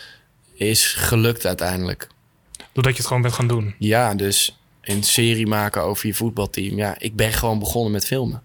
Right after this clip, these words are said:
Speaker 2: Ja.
Speaker 1: En ik wist helemaal nog niet of ik dat voor de N P O zou gaan maken. Of... En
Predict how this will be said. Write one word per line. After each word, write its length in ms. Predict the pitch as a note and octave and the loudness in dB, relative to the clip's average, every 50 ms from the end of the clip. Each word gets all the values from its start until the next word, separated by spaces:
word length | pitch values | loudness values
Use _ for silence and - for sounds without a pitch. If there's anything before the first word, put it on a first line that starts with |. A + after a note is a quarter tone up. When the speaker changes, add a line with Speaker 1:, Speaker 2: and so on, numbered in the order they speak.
| _ - | _ -4
Speaker 2:
Ja. 200 | - A#2 A#2 - _ _ _ _ _ _ _ - | -2 -2 -2 -2 _ _ _ _ _ _ _ -4
Speaker 1:
En 160 | G#2 G#2+ G#2+ | -2 -2 0
ik 100 | G#2 G#2 | 0 2
wist 200 | A2+ A2+ A2 - | 2 2 2 4
helemaal 200 | A#2 A2 A2 G#2+ | 2 2 2 2
nog 160 | G#2+ G2+ A2 | 0 0 0
niet 260 | A#2 G#2+ G2 - - - F#2 G2+ - | 0 0 0 -2 -4 -6 -6 -8 -6
of 140 | - A2+ G#2+ | -4 -4 -4
ik 80 | A2 - | -2 -2
dat 180 | A2+ G#2+ - | -2 0 0
voor 100 | - A2+ | 0 0
de 160 | G#2+ G#2 G2+ G#2 - | 0 0 0 0 0
N 80 | A2 | 2
P 40 | G#2+ | 2
O 100 | G#2 G#2 | 2 2
zou 180 | G2+ A#2 G2 - | 2 0 0 0
gaan 100 | G#2+ G#2 | 0 0
maken. 360 | G2+ F#2+ F#2+ G2 - - G2 | 0 0 0 -2 -2 -2 -4
Of... 280 | - - - - - _ _ - - - - - _ _ _ _ - _ _ _ _ _ _ _ _ | -4 -4 -6 -8 -8 _ _ -20 -20 -20 -20 -20 _ _ _ _ -20 _ _ _ _ _ _ _ _
En 300 | - - G2+ G#2 G#2 - | -4 -2 0 0 0 -2